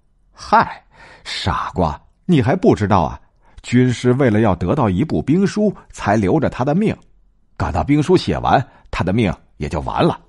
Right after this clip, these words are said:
”“哎，对，对，对，你可千万别跟别人说啊。”程耳一听，替孙膑捏了一把汗，他就偷偷地告诉了孙膑。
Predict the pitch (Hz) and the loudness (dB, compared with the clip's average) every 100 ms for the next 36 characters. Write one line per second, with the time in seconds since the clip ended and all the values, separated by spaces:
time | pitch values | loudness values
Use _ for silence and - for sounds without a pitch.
0 | _ _ _ _ _ _ _ 107 107 120 | _ _ _ _ _ _ _ 0 2 2
1 | 110 101 - _ _ _ _ _ 120 123 | 2 0 -4 _ _ _ _ _ 2 2
2 | 92 - 156 156 127 107 113 135 113 139 | 0 -2 0 4 4 2 2 4 4 2
3 | 117 151 107 - - _ _ _ _ _ | 4 2 2 -2 -6 _ _ _ _ _
4 | _ _ _ _ _ _ _ _ - - | _ _ _ _ _ _ _ _ -20 -10
5 | - 123 185 214 156 80 - 175 190 - | -2 0 2 2 2 -4 0 2 2 -6
6 | _ _ - - 92 - 110 101 98 85 | _ _ -18 -6 -6 -2 0 0 2 0
7 | 90 104 98 90 82 65 - - 80 - | 2 2 2 0 -2 -6 -6 -6 -8 -10
8 | _ _ _ _ _ _ - 82 69 - | _ _ _ _ _ _ -8 -6 -6 -8
9 | - 92 - 92 82 - 165 95 73 76 | -2 0 0 -2 -2 -2 -4 -4 -8 -8
10 | 67 - 82 82 80 | -8 -4 -4 -2 -4